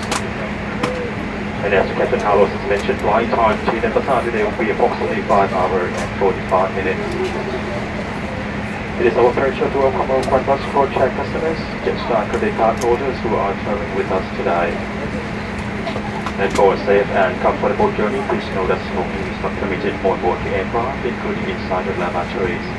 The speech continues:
And the consumption of alcohol is limited to beverages served by your team on board this flight. And ladies and gentlemen, today on your Jetstar flight, you can enjoy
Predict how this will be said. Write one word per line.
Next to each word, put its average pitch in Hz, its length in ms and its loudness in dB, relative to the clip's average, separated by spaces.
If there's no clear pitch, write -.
And - 80 -2
the - 80 -2
consumption - 680 -2
of 101 180 2
alcohol - 480 0
is - 140 -2
limited - 420 -2
to - 240 -6
beverages 180 600 0
served 98 240 -2
by - 160 0
your - 160 -4
team - 320 -2
on 165 160 -2
board 170 240 0
this - 240 -4
flight. - 320 2
And - 80 4
ladies 104 240 0
and 104 220 0
gentlemen, 120 320 -2
today 120 220 4
on 117 180 0
your 113 80 2
Jetstar 117 500 0
flight, 131 320 4
you - 80 -2
can 110 160 -2
enjoy 185 400 2